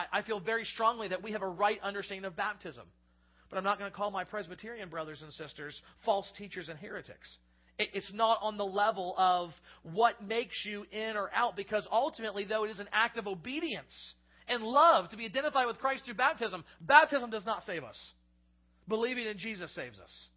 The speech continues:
Therefore, those things that make up essential Christian doctrine are the things we're talking about here.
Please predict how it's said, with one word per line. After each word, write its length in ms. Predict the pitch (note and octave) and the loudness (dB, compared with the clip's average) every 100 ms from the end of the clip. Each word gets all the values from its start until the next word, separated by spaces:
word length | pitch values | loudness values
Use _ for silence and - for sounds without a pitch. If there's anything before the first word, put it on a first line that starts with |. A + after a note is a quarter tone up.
| _ _ - - | _ _ -20 -2
Therefore, 560 | A3 C4 C4 A#3+ A3+ - - | 4 4 4 2 2 0 0
those 420 | F3 C4+ D4 D4 - | 6 10 8 6 0
things 340 | C#4 C4+ C#4 A3+ | 2 2 0 -2
that 160 | G#3+ | -4
make 340 | A#3+ C4 C#4 - | 0 -2 -2 0
up 240 | A3+ G#3+ - | 2 2 -2
essential 560 | F#3+ - C#4 D4 B3+ A3+ | -12 -4 -2 0 -2 -2
Christian 480 | - C4+ - A3+ | -4 -6 -6 -4
doctrine 400 | G#3+ G#3+ A3+ G3+ | 2 4 2 -4
are 40 | G3 | -6
the 40 | |
things 180 | G3 F#3 | -6 -6
we're 80 | F#3 | -6
talking 320 | G3 F3 E3 | -2 -2 -2
about 220 | C#3 C3 | -6 -6
here. 140 | C3 | -10